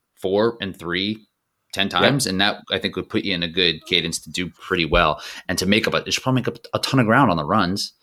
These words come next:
Speaker 2: Oh yeah, yeah. She's gonna fly on those runs. Like, she will be fast.
Speaker 1: Yeah. So she'll, she'll be, she'll be great to watch, and,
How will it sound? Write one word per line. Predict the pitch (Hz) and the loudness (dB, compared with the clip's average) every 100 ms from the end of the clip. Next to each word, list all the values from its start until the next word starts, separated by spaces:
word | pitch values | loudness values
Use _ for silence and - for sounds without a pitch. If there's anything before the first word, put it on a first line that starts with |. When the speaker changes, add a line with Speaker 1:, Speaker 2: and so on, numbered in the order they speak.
| - | -8
Speaker 2:
Oh | 107 90 | -6 -6
yeah, | - - - | -10 -16 -20
yeah. | - | -16
She's | - 113 | -2 0
gonna | 107 104 | 2 2
fly | - 71 | 2 -2
on | 62 | -4
those | - | -8
runs. | - - - | -10 -12 -12
Like, | - 76 | -8 -4
she | - 110 | 2 2
will | 85 | 2
be | 78 | -2
fast. | 73 - - - - - _ _ _ _ _ _ - | -4 -4 -6 -10 -16 -20 _ _ _ _ _ _ 0
Speaker 1:
Yeah. | 90 73 - _ | 2 0 -8 _
So | - 101 92 | 0 4 4
she'll, | 78 139 131 | 6 6 4
she'll | 110 127 | 4 6
be, | 120 107 | 6 4
she'll | 110 | 2
be | |
great | 104 98 | 2 2
to | |
watch, | 92 90 | 2 0
and, | 92 90 | -2 -6